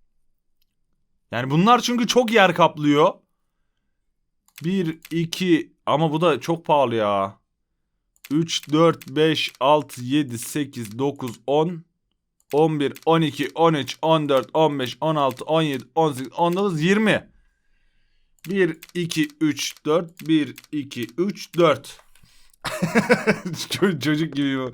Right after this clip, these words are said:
Böyle bir şey yapayım. Bak, aklıma bir şey geldi. Çünkü diğerleri çok yer kaplıyor arkadaşlar.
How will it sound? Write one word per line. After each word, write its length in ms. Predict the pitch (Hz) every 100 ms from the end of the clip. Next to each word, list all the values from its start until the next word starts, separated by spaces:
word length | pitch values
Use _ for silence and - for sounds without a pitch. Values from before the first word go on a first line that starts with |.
| -
Böyle 400 | 147 214 294 277
bir 40 | 220
şey 200 | 185 175
yapayım. 360 | 160 151 160
Bak, 140 | 180 160
aklıma 380 | 196 196 226 214
bir 40 |
şey 180 | - 226
geldi. 300 | 214 175 208
Çünkü 320 | - 214 226 185
diğerleri 380 | 202 233 254
çok 240 | - 254 196
yer 220 | 190 165
kaplıyor 380 | 160 - 143 123
arkadaşlar. 640 | 120 123 110 - 95 -